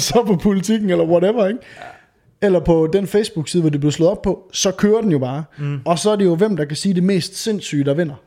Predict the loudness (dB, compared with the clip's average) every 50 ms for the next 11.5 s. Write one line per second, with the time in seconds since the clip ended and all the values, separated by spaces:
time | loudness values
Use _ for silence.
0 | _ _ _ _ _ _ _ _ _ _ -6 -6 -6 -6 -10 -14 -14 -14 -16 -18
1 | _ _ _ _ _ _ _ _ _ _ _ -2 0 0 0 0 2 0 0 2
2 | 2 2 0 0 0 -2 -6 -8 -10 -10 -8 -6 -6 -6 -6 -6 -6 -4 -4 -6
3 | -8 -12 _ _ _ _ _ _ _ _ _ _ _ -2 0 0 0 -2 -2 -2
4 | -4 -2 -2 0 0 0 0 0 -2 -4 -2 -2 -4 -2 -4 -4 -2 -2 -2 -2
5 | 0 0 -2 0 0 0 0 0 -2 -2 -4 -4 -4 -6 -6 -8 -8 -6 -4 -4
6 | -2 -2 -4 -4 -4 -4 -6 -6 -8 -14 -16 -16 -10 -6 -4 -4 -4 -2 -2 -2
7 | -2 -4 -4 -8 -8 -8 -8 -10 _ _ _ -20 _ _ _ -4 0 2 4 4
8 | 4 2 0 -2 -4 -4 -4 -4 0 0 2 2 0 0 -2 -2 0 0 0 0
9 | -2 -2 -2 -2 -4 -6 _ _ _ _ _ _ -10 -6 -4 0 2 2 0 0
10 | -2 -4 -4 -4 -4 -8 -6 -2 -2 -2 -2 -4 -6 -8 -6 -6 -4 -4 -4 -2
11 | -4 -4 -2 -2 -2 -2 -2 -4 -6 -4